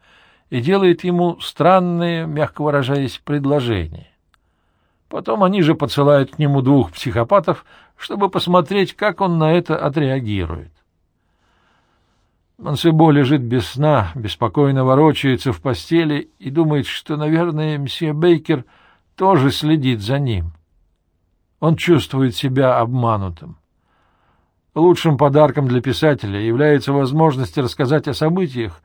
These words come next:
которые развёртываются непосредственно у него перед глазами. Это намного лучше, чем пользоваться неподвижной, застывшей моделью. Ему остаётся только описывать происходящее.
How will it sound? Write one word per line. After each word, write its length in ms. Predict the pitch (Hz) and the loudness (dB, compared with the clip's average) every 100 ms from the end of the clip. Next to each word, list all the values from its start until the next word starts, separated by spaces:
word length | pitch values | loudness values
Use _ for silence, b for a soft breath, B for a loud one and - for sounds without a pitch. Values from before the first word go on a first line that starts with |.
| b b b b | b b b b
которые 400 | - 180 190 180 | -8 -2 2 4
развёртываются 720 | 185 139 190 165 170 170 - 175 | 2 2 2 2 4 4 4 0
непосредственно 840 | 165 165 - 185 175 - 165 165 | 2 0 0 0 0 -2 -2 -2
у 100 | 175 | 0
него 300 | 165 165 165 | 2 4 2
перед 240 | - 151 143 | 0 -4 0
глазами. 560 | 147 139 117 95 87 - _ _ _ _ _ _ _ | 0 0 0 -4 -6 -12 _ _ _ _ _ _ _
Это 200 | - 180 | -14 -8
намного 380 | 208 208 208 185 | -4 0 2 4
лучше, 400 | 208 220 190 - | 4 4 0 0
чем 280 | 107 135 113 | -6 -4 -4
пользоваться 540 | 135 135 120 123 - | 0 2 2 0 -2
неподвижной, 720 | 127 113 127 117 156 156 131 | -4 -2 0 2 4 4 0
застывшей 560 | 117 117 - 143 113 135 | -2 -4 -2 -4 -2 -4
моделью. 580 | 135 139 135 95 90 - _ _ _ _ _ _ _ - | -2 0 0 -2 -8 -18 _ _ _ _ _ _ _ -8
Ему 260 | 123 131 | -2 2
остаётся 500 | 135 - 127 147 - | 2 2 0 2 0
только 320 | 127 151 165 | -4 -2 0
описывать 520 | 165 - 208 - 98 87 | -2 -2 -8 -6 -10 -6
происходящее. 1040 | 117 110 - 123 117 98 82 - - - | -2 -2 -2 -4 -2 -4 -6 -14 -18 -20